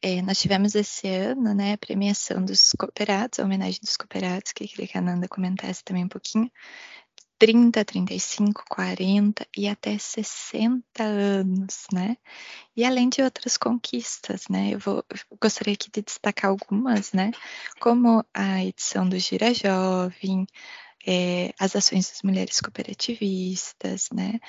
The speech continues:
Os quarenta e três anos da loja agropecuária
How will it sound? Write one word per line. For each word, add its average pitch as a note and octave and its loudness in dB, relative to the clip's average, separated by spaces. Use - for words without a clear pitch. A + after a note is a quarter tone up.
Os - 2
quarenta G3+ 2
e G3 -4
três F#3+ -2
anos F#3 0
da F#3+ -4
loja F#3 -2
agropecuária F#3+ 0